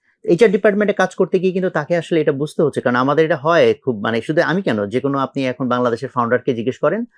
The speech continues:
অন্যতম ক্রাইসিস হচ্ছে যে সঠিক লোক পাওয়া যায় না। যদিও মানুষজন বলে যে চাকরি পাওয়া যায় না, আমরা বলি যে, "ভাই চাকরি পাওয়া যায় না মানে চাকরি তো বসে আছে, লোক পাওয়া যায় না।" আমাদের কোনো কোনো, আহ, মানে পোস্টে তিনবার চারবার পর্যন্ত সার্কুলার দিতে হয়,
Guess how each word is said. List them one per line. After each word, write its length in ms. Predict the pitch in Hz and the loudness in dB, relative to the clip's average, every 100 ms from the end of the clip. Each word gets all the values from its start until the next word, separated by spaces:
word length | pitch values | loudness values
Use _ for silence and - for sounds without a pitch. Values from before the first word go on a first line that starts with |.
| _ _ | _ _
অন্যতম 520 | 185 233 254 233 220 202 | 2 4 4 4 0 0
ক্রাইসিস 400 | 165 151 165 170 | 0 -2 -6 -10
হচ্ছে 220 | - 190 | -8 -10
যে 100 | 180 | -6
সঠিক 320 | - 156 151 | -4 -2 0
লোক 120 | 139 | -2
পাওয়া 240 | - 117 107 | 2 2 2
যায় 120 | 101 | 0
না। 100 | 98 | 0
যদিও 280 | 120 170 233 | 2 4 4
মানুষজন 420 | 202 202 185 185 | 4 2 2 2
বলে 200 | 160 156 | 2 2
যে 60 | 147 | 0
চাকরি 260 | 147 170 | -6 -4
পাওয়া 200 | 190 185 | 2 4
যায় 140 | 131 117 | 4 0
না, 200 | 143 - _ _ _ | -2 -8 _ _ _
আমরা 240 | - 165 175 | 0 4 6
বলি 160 | 175 | 4
যে, 100 | 165 | 4
"ভাই 160 | 156 151 | 4 2
চাকরি 280 | 156 170 208 | 0 -2 0
পাওয়া 160 | 190 165 | 2 2
যায় 140 | 160 | 0
না 80 | 160 | -2
মানে 160 | 160 | -4
চাকরি 340 | 170 202 220 220 | 0 0 2 0
তো 100 | 196 | 2
বসে 200 | 165 151 | 2 0
আছে, 160 | 127 | 2
লোক 200 | 127 190 | 2 2
পাওয়া 200 | - 185 | 2 2
যায় 160 | 110 95 | 2 -4
না।" 160 | 90 _ _ - - | -8 _ _ -20 -12
আমাদের 320 | - 180 190 190 | -2 2 2 2
কোনো 260 | 190 185 | 2 0
কোনো, 280 | 180 175 175 160 - 131 | 0 0 0 -2 -6 -2
আহ, 320 | 131 123 123 117 | 0 2 2 0
মানে 180 | 117 | 0
পোস্টে 640 | 117 180 165 - 151 139 127 _ _ _ - | 0 0 0 4 4 4 0 _ _ _ 2
তিনবার 400 | 214 202 175 156 | 4 4 4 2
চারবার 380 | - 185 185 202 | 2 2 4 2
পর্যন্ত 380 | 196 185 175 170 | 2 0 2 -2
সার্কুলার 460 | - 151 - 131 117 | -2 -2 2 2 2
দিতে 180 | 117 | -2
হয়, 340 | 117 110 95 | -2 0 -2